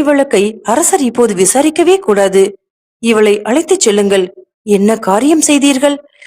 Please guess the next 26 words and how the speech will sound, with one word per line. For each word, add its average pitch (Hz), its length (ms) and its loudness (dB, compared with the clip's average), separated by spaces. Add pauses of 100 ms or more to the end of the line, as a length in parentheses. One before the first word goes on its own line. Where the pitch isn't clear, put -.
மன்னரின் 208 540 0
உயிர் 196 360 2
உடனே 240 380 0
போக 240 320 0
வேண்டும் 220 320 0
என்பதுதான் 196 580 0 (200)
உங்கள் 311 300 -2
விருப்பம் 208 380 -2
என்றால் 240 380 0 (220)
இவளை 311 380 0
இங்கேயே 262 440 0
நிறுத்தி 277 360 0
வையுங்கள்" 196 440 0 (480)
என 214 180 2 (180)
கடுமையுடன் 277 600 0
கூவினார். 202 640 0 (920)
காவலர்கள் 262 640 0
நடுநடுங்கினர். 202 840 0 (600)
முதலமைச்சர் 208 640 0
வரும் 196 260 0
வரையில் 202 440 0
சிறையில் 285 540 0
அடைத்து 233 360 -2
வைக்க 196 240 0 (440)
ராஜசுந்தரியை 208 800 0
அழைத்து 226 360 -2